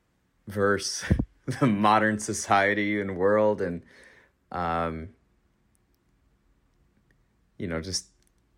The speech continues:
taking time to reflect on life and being intentional with the actions that one takes. So, uh, this is a great episode.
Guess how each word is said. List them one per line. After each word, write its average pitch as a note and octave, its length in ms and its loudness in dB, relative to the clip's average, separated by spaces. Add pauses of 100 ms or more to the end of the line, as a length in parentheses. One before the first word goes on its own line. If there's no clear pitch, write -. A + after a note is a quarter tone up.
(920)
taking A#2 340 2
time G2 420 2
to G#2 120 -4
reflect F#2+ 440 0
on F#2 220 0
life F#2 380 2
and D#2+ 300 -8 (400)
being F#2+ 200 -2
intentional F#2 840 -2 (1080)
with F2 420 -2 (100)
the F#2+ 200 0
actions F2 500 0
that D#2+ 160 0
one E2+ 240 -4
takes. - 520 -4 (340)
So, D#2+ 320 -6 (640)
uh, D#2+ 460 2
this G#2+ 120 -4
is A2+ 60 -2
a B2 80 8
great A#2+ 320 4
episode. A#2 720 2